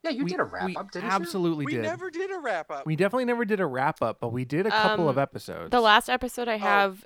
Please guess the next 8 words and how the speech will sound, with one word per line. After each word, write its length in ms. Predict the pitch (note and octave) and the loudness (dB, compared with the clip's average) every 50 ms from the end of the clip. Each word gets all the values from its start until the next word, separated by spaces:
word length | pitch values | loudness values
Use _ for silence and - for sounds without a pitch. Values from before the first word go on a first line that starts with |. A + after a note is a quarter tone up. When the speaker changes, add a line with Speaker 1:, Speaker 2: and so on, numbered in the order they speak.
| - | -2
Speaker 4:
on, 420 | - G3 F#3+ F#3 F3+ F3+ F3 E3+ - _ _ - | 2 4 4 4 4 2 0 -4 -6 _ _ -6
um, 500 | - F#3 E3+ E3+ E3+ E3 D#3+ E3 D#3+ - - _ _ _ _ _ _ _ _ _ _ _ _ _ _ _ - | -2 -2 0 0 -2 -4 -6 -8 -12 -14 -18 _ _ _ _ _ _ _ _ _ _ _ _ _ _ _ -8
the 260 | - F3+ E3+ E3 D#3+ D3+ | -4 -2 -2 -2 -2 -4
podcast 340 | - E3+ D#3 D#3 F#3 E3+ F#3 | -6 -8 -8 -8 -8 -12 -12
store 280 | - - G#3 G3 F#3 - | -10 -10 -8 -8 -8 -6
is, 520 | - E3+ E3 E3 D#3+ D#3 D#3 D#3+ - - - | -6 -6 -4 -4 -6 -8 -10 -14 -16 -12 -10
um, 480 | C#3 D#3+ D#3 D3+ D3+ C#3+ D3 D3+ D#3 - _ _ _ _ _ _ _ _ _ _ _ _ _ _ _ _ _ _ _ _ | -10 -8 -8 -10 -10 -12 -12 -14 -16 -20 _ _ _ _ _ _ _ _ _ _ _ _ _ _ _ _ _ _ _ _
<laughs> 20 | - | -14